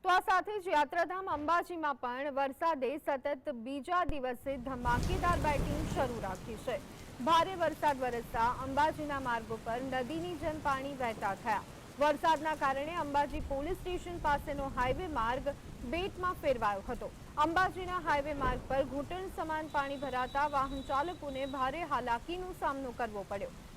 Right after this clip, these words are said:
ફરી ધમાકેદાર વરસાદ વરસતા દુકાનોમાં કમર સુધી પાણી ભરાતા દુકાનદારોને પણ હાલાકીનો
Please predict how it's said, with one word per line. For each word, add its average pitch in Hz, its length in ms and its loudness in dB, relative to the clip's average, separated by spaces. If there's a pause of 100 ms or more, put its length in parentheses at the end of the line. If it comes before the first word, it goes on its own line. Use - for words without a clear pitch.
(120)
ફરી 381 240 4
ધમાકેદાર 330 760 0
વરસાદ 285 440 2
વરસતા 233 500 0
દુકાનોમાં 277 800 -2
કમર 269 280 -4
સુધી 302 380 -4
પાણી 285 320 -4
ભરાતા 277 520 2 (340)
દુકાનદારોને 339 840 2
પણ 262 180 -2 (120)
હાલાકીનો 294 600 0